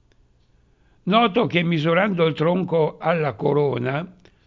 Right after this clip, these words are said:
donde i rami si dipartono, la circonferenza è di metri sei. Il tronco presenta quindi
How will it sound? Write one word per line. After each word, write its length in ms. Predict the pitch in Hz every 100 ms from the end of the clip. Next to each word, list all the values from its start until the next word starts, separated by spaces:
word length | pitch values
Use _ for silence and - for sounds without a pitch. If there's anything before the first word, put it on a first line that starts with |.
| _
donde 380 | - 151 170 143
i 100 | 139
rami 460 | 127 151 156 147 131
si 220 | - 131
dipartono, 800 | 131 131 139 131 - 147 196 190 - - _
la 180 | 214 202
circonferenza 840 | - 202 208 170 214 170 143 156
è 40 |
di 100 | 165
metri 320 | 131 131 135 123
sei. 440 | 117 110 113 143 - _ _ _ _ _ _ _ _ _
Il 120 | 147
tronco 380 | 165 175 185 208
presenta 500 | 185 151 156 156 147
quindi 580 | 123 160 156 156 143